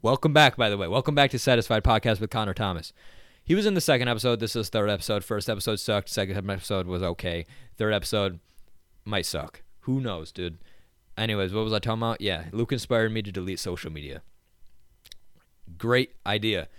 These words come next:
He, it was so funny. We, me and him went to this restaurant one time, and he ended up, this girl kept staring over at him,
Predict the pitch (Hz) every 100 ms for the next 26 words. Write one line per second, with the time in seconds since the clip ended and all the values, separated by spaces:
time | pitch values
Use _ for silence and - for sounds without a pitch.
0 | - _ - 139 151 151 151 - - -
1 | - _ _ - 139 131 - 131 - 101
2 | 80 - 95 117 127 113 127 104 127 117
3 | 117 120 113 104 104 - 117 113 95 117
4 | - 120 120 120 - - _ 107 104 101
5 | 95 87 - - - - 110 104 98 -
6 | 104 107 104 - 92 90 - 110 107 -
7 | - - - 101 98 90 85 82 78 80